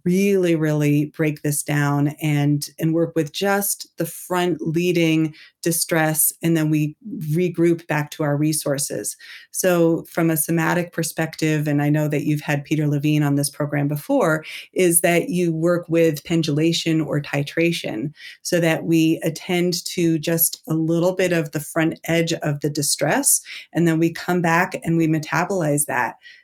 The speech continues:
You know, titration is a chemi-, chemistry term, right? You've got a little bit of an acid and a base, right? And if you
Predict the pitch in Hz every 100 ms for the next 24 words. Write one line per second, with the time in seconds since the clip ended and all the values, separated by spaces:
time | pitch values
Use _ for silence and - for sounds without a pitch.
0 | _ _ - 160 147 180 175 196 202 185
1 | 165 156 147 160 160 - - 175 170 165
2 | 156 - - 120 139 151 151 147 151 156
3 | 156 - 165 160 156 156 160 160 151 -
4 | 156 151 147 156 185 143 143 156 151 165
5 | 156 151 151 160